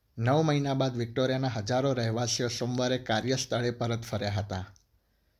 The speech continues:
સોમવારથી ખાનગી ક્ષેત્રની કંપનીઓ તેમની કુલ ક્ષમતાના પચીસ ટકા કર્મચારીઓને કાર્યસ્થળે આવવાની પરવાનગી આપી શકે છે. જો કે, તમામ સંસ્થાઓમાં કોરોના વાયરસના માપદંડોનું પાલન થવું જરૂરી છે.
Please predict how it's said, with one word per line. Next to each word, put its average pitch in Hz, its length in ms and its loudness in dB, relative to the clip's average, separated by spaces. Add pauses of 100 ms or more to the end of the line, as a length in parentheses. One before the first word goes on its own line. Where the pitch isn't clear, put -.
(340)
સોમવારથી 123 500 2
ખાનગી 117 400 0
ક્ષેત્રની 127 540 -2
કંપનીઓ 123 460 -2
તેમની 123 420 -2
કુલ 143 280 2
ક્ષમતાના 131 640 0
પચીસ 131 460 -2
ટકા 127 200 0
કર્મચારીઓને 120 1040 0 (360)
કાર્યસ્થળે 127 640 2
આવવાની 123 480 -2
પરવાનગી 117 520 0
આપી 101 240 -2
શકે 98 340 -2
છે. 98 300 -6 (720)
જો 131 180 4
કે, 117 320 0 (180)
તમામ 135 280 2
સંસ્થાઓમાં 127 680 0
કોરોના 131 400 2
વાયરસના 123 440 0
માપદંડોનું 120 760 0
પાલન 113 340 0
થવું 117 220 -2
જરૂરી 104 440 -2
છે. 92 360 -6